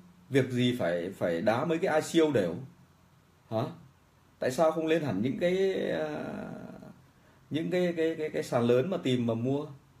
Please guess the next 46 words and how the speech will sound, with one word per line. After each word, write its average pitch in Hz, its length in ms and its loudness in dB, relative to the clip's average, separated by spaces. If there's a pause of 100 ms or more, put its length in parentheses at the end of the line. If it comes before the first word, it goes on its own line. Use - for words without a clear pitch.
(280)
Việc 113 240 -4
gì 117 260 0
phải 98 160 0
lending, 143 440 0
phải 85 220 -4
giao 135 240 2
tiền 131 220 0
của 101 60 -4
mình 107 140 0
cho 127 80 -2
thằng 127 140 -2
khác 165 220 -4
chơi? 147 280 2 (640)
Việc 113 280 2
gì 113 300 2
phải 87 300 0
đá 127 600 0
ở 95 220 -2
sân 139 340 -2
mà 123 120 0
thằng 113 140 -6
khác 170 180 -4
tạo - 140 0
ra? 135 280 -2 (640)
Đến 131 240 0
một 139 100 2
lúc 180 240 2
nó 143 80 2
cho 143 220 4
mình 131 180 0
chết 190 200 4
lúc 147 80 -8
nào 127 220 0
không 127 120 -4
biết, 180 140 2 (180)
cho 139 180 4
mình 127 140 0
sống 120 160 0
lúc 156 100 -2
nào 143 120 0
không 135 120 0
hay. 147 240 -2 (1120)
Hả? 107 160 -2 (1080)
Đúng 131 120 2
không 160 80 2
nhỉ? 123 120 -2